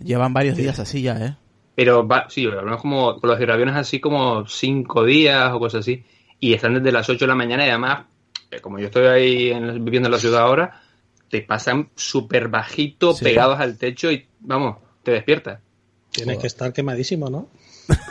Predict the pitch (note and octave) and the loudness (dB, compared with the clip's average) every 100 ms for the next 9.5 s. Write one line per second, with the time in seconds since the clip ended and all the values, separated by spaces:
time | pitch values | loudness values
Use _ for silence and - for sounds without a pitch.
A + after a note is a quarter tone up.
0 | - - - - D#3+ - E3 B2 B2+ E3 | -10 -8 -6 -4 -2 0 0 2 2 2
1 | A#2+ D#3 - A#2+ - G#2 D#3 - C#3+ - | 2 2 0 -2 0 -2 -2 -2 -6 -6
2 | - - C#4 - - C#4 - - - _ | -12 -10 -8 -8 -8 -10 -10 -12 -12 _
3 | _ _ _ - - - - - - C3+ | _ _ _ -20 -18 -18 -18 -14 -6 0
4 | C#3+ D#3 D#3+ C3 - C#3+ - B2 D#3+ - | 4 6 6 4 2 0 2 2 2 -2
5 | G3 D#3+ C3 A#2 A2 - - - - E3 | -2 0 0 -6 -12 -14 -18 -20 -12 -8
6 | C3 C3 C#3+ G3 F3 E3+ G#2 F3+ - - | -6 -4 -6 -6 -6 -6 -4 -4 -4 -6
7 | A2 A2 - - - - - B2 C3 B2+ | -8 -8 -10 -10 -12 -12 -8 -4 -2 -2
8 | A2 G#2+ A#2 G#2 G#2 G2 G#2+ C#3 - - | -2 -6 -8 -8 -10 -10 -6 -8 -8 -16
9 | - - - - - | -16 -18 -14 -14 -14